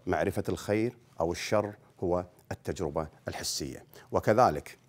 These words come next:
رأوا أصحاب هذا الاتجاه اللي هو الاتجاه التجريبي أن الفعل الأخلاقي لا يحل-، لا يحمل قيمة في ذاته، وإنما في نتائج الفعل المترتبة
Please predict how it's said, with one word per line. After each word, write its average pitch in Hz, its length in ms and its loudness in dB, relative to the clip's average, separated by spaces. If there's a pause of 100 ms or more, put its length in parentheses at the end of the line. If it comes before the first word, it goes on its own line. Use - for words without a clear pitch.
(160)
رأوا 113 340 6
أصحاب 113 320 2
هذا 107 200 2
الاتجاه 92 640 0
اللي 82 140 -2
هو 98 60 2
الاتجاه 98 420 0
التجريبي 95 600 -2 (400)
أن 98 400 2 (280)
الفعل 90 380 0
الأخلاقي 95 640 0
لا 110 180 2
يحل-، 127 560 0
لا 110 120 2
يحمل 127 280 0
قيمة 117 260 0
في 107 140 -2
ذاته، 110 320 0 (240)
وإنما 92 600 0 (280)
في 95 380 -4
نتائج 87 640 -2 (360)
الفعل 87 800 -2 (100)
المترتبة 78 720 -6